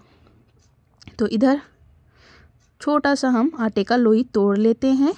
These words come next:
और इसे हम इसका बॉल बना लेते हैं।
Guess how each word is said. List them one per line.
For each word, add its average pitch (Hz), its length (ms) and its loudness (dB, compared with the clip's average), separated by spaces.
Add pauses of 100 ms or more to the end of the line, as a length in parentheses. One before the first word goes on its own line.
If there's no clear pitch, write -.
(160)
और 202 180 -4
इसे 311 240 -4
हम 262 200 0 (840)
इसका 254 300 -2
बॉल 208 300 4
बना 202 220 2
लेते 196 300 -2
हैं। 254 200 0